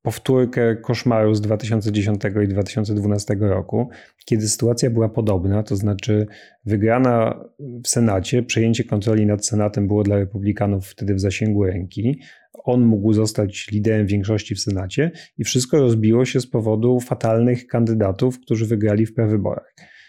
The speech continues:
Tak było w dwa tysiące dziesiątym, tak było w dwa tysiące dwunastym, no i teraz, dziesięć lat później, w dwa tysiące dwudziestym drugim, McConnell ma dokładnie to samo. No bo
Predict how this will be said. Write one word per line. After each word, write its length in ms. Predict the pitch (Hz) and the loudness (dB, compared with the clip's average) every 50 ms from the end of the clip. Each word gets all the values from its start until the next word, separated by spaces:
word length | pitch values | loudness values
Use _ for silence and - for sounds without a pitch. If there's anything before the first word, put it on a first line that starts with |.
| _ _ _ _ | _ _ _ _
Tak 220 | - 131 110 107 | -2 -2 0 0
było 220 | 104 104 101 101 | 0 2 2 2
w 80 | 92 92 | 0 -2
dwa 140 | 92 95 92 | -4 -4 -4
tysiące 300 | - - 98 90 - 98 | -4 -4 -6 -6 -6 -6
dziesiątym, 460 | 101 98 92 104 101 95 - 139 131 | -6 -4 -4 -4 -2 0 0 0 0
tak 180 | - 123 110 104 | 0 0 0 2
było 140 | 107 107 | 2 2
w 80 | 104 104 | 2 2
dwa 140 | 98 101 95 | 0 0 -2
tysiące 320 | - - 101 107 98 110 | -2 -2 -4 -2 -2 -4
dwunastym, 560 | 98 95 98 101 92 90 92 - - 147 151 | -4 -2 -2 -2 -2 -2 -4 -2 0 0 2
no 80 | 147 143 | 2 2
i 100 | 143 139 | 0 0
teraz, 440 | - 123 113 113 123 135 135 143 135 120 | 2 2 2 2 2 2 0 -2 -6 -4
dziesięć 380 | 113 117 - - 139 120 113 | -4 -4 0 0 0 0 2
lat 180 | 117 113 110 110 | 0 0 0 -2
później, 520 | - - 113 104 92 101 107 120 147 147 135 | -2 0 0 2 2 2 2 0 0 -2 -4
w 60 | 120 | -6
dwa 160 | 113 107 107 | -6 -6 -6
tysiące 320 | 107 - - 127 117 139 | -6 -6 -6 -4 -4 -4
dwudziestym 460 | 123 117 110 104 110 110 110 - 127 113 | -2 -2 -2 -2 -2 -2 0 0 2 2
drugim, 500 | 107 101 98 101 117 123 117 113 107 107 | 2 2 2 2 2 2 2 2 0 -2
McConnell 420 | 117 113 - - - 107 113 123 123 | -4 -8 -8 -6 -2 0 0 2 2
ma 100 | 120 120 | 2 0
dokładnie 460 | 117 123 - - 117 107 98 113 120 | 0 -2 -2 0 0 0 0 0 -2
to 120 | 117 - | -2 -2
samo. 420 | 131 - 151 139 123 110 104 - - - - - - - - - _ _ - | -2 0 0 0 0 0 0 -4 -8 -14 -20 -20 -20 -20 -20 -20 _ _ -2
No 120 | 110 110 104 | -2 0 2
bo 340 | 98 110 110 110 110 107 | 2 2 2 2 0 -2